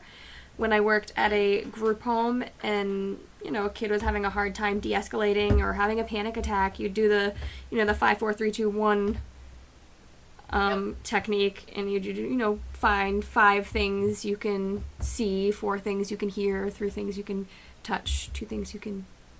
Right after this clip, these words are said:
Speaker 1: smell, one thing you can taste, I think.
Speaker 2: Mm-hmm.
Speaker 1: It's been a while.
Speaker 2: I think so. I think that's what it is.
Speaker 1: Right, and, like, yeah, and that's, like, a grounding technique that we used to use, but, you know, today I wanna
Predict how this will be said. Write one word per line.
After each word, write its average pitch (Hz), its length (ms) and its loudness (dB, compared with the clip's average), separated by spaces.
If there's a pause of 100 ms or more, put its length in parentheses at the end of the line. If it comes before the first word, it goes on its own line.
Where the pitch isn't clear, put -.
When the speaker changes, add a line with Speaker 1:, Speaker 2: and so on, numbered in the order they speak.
(140)
Speaker 1:
smell, 254 420 -2
one 254 140 0
thing 262 180 -4
you 269 80 -2
can 262 120 -2
taste, - 360 -8
I 202 40 -12
think. - 640 -6 (500)
Speaker 2:
Mm-hmm. 214 220 -18
Speaker 1:
It's 277 100 -14
been 233 220 0
a 220 80 2
while. 208 440 2 (240)
Speaker 2:
I - 40 -8
think 226 240 -4
so. 277 300 -4 (680)
I - 60 -8
think - 220 4
that's 247 220 -8
what 269 120 -12
it 277 100 -10
is. 294 180 -10 (1900)
Speaker 1:
Right, 214 400 -4
and, 247 160 -2
like, 247 300 -2 (520)
yeah, 277 140 0
and 220 260 0
that's, 226 220 2
like, 294 160 -2
a 262 80 -2
grounding 233 380 -2
technique 220 520 -2 (500)
that 220 160 -4
we 214 100 0
used 208 240 0
to 220 60 -4
use, 208 300 4
but, 208 300 -2 (640)
you 233 100 6
know, 214 100 8
today 214 320 4
I 208 40 6
wanna 202 320 2